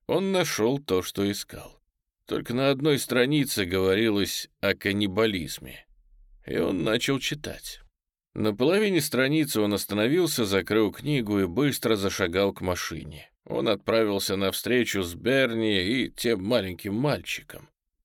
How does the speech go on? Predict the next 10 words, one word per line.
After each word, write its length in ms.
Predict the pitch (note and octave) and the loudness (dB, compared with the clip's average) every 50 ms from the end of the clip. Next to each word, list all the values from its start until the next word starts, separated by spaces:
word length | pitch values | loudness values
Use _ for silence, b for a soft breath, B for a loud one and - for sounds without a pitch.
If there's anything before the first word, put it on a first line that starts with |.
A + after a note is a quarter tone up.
| _ _ _ | _ _ _
Но 220 | - - - C3 D#3+ | -6 -2 -2 0 0
он 120 | D3+ C3+ | 0 0
до 140 | A#2+ E3 F3+ | 0 0 0
сих 260 | D#3 - D#3 C#3+ - | 0 -2 -2 -4 -4
пор 300 | _ - F3 F#3+ E3+ C3 | _ 0 2 2 2 2
не 140 | G#2+ G2+ G#2 | 2 0 0
мог 260 | A#2+ D3 C#3+ - - | 2 0 0 -2 -2
никак 400 | A2+ A2 G#2 F#2+ - C3+ C3 - - _ | 0 0 0 0 0 0 0 0 -2 _
принять 460 | - G#2 F#2+ F#2+ G2 A#2+ C3+ B2 G2 - _ - | 0 2 2 2 2 2 0 0 0 -2 _ -4
то, 440 | - B2+ F3 F3+ D3+ A2 E2+ D#2 | 0 2 2 4 4 2 0 -2